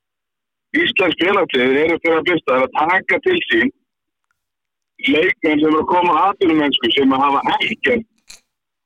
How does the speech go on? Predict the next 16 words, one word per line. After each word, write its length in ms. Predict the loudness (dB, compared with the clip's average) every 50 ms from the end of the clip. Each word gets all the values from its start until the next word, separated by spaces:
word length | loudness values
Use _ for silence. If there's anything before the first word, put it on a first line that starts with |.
| _ _ _ _ _ _ _ _ _ _ _ _ _ _ _ -4 -2
fram 200 | 0 2 2 2
að 100 | 2 2
færa 260 | 2 0 2 2 2
lengur. 400 | 2 0 0 0 0 0 -2 -2 -2 -6 _ _ _ _ _ _ _ -4
Ég 140 | -2 0 2
man 320 | 2 2 2 2 0 0
ekki 220 | -2 -2 -2 -4
hvenær 440 | -2 -2 0 0 2 2 2 2 2
við 100 | 0 0 0 -2 -2
fengum 380 | 0 0 0 0 0 0 -2 -2
síðast 500 | -2 -2 0 0 2 2 2 0 -2 -4 _ -2
leikmann 640 | 0 0 2 2 0 -2 -4 -2 -2 0 0 0 0
úr 160 | 0 0 2
atvinnumennsku 800 | 2 2 0 0 0 -2 0 2 2 2 2 0 -2 -2 -2 -2
sem 180 | -2 0 0 0
að, 140 | 0 0